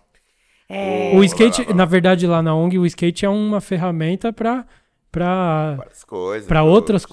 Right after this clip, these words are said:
Speaker 2: show
Speaker 3: coisas,
Speaker 2: de
Speaker 3: né?
Speaker 1: É, eu
Speaker 2: máquina.
Speaker 1: acho assim,
Speaker 3: Cê
Speaker 1: primeiro
Speaker 3: não, vocês não querem fazer o cara sair de lá
Speaker 2: Não, se
Speaker 3: pro
Speaker 2: rolar,
Speaker 3: de skate?
Speaker 2: se rolar, amém, legal, a gente vai ficar feliz.
Speaker 1: Existia um moleque que era muito bom, que era o Cristiano Alves, que agora já é um adulto.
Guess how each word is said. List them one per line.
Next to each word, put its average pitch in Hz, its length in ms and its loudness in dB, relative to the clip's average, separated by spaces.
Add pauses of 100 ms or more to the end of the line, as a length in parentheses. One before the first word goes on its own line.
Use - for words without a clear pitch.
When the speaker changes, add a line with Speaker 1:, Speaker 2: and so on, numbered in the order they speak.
(120)
Speaker 2:
show 135 200 -4
Speaker 3:
coisas, 127 100 -10
Speaker 2:
de - 0 -
Speaker 3:
né? 143 320 0
Speaker 1:
É, - 40 0
eu 220 80 0
Speaker 2:
máquina. - 0 -
Speaker 1:
acho 262 220 -2
assim, 262 260 -6
Speaker 3:
Cê 214 200 4
Speaker 1:
primeiro 220 120 2
Speaker 3:
não, - 0 -
vocês 208 200 4
não 202 100 4
querem 226 380 2
fazer 170 340 -4
o 160 180 -2
cara 151 260 -2
sair 147 240 -4
de 143 100 -4
lá 143 200 -2
Speaker 2:
Não, 143 320 -12
se - 120 -2
Speaker 3:
pro 170 100 6
Speaker 2:
rolar, 185 120 8
Speaker 3:
de 160 160 0
skate? 165 520 0
Speaker 2:
se 143 80 -6
rolar, 117 420 -4
amém, 139 400 -12
legal, 131 340 -12
a 127 40 -8
gente 117 80 -18
vai 98 80 -14
ficar 95 140 -18
feliz. 160 460 -14
Speaker 1:
Existia 302 260 -6
um 285 40 -8
moleque 269 300 -4
que 262 120 -6
era 247 200 0
muito 254 260 -4
bom, 202 360 -4
que 233 80 -6
era 208 80 -4
o 208 40 -4
Cristiano 196 580 -6
Alves, 165 460 -12
que - 100 -18
agora 165 220 -12
já 165 120 -14
é 156 40 -14
um 165 80 -12
adulto. 156 480 -14